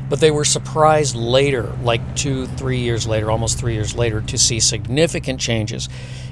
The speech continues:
a big pattern change among zero to twenty-four adults, and I, I will address the older adults in a second.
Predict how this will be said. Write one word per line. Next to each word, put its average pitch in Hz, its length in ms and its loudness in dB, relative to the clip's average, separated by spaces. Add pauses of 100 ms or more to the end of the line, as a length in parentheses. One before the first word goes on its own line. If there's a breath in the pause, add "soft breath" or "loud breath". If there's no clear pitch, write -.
a 151 100 4
big 151 480 0
pattern 151 420 -2
change 107 440 0
among 117 340 -2
zero 127 440 0
to 120 120 -6
twenty-four 131 600 -2
adults, 110 360 2
and 120 120 0
I, 135 140 0
I 135 200 2
will 147 180 2
address 127 340 2
the 120 120 -4
older 120 380 2
adults 104 340 -2
in 107 80 -2
a 101 60 -2
second. 135 360 0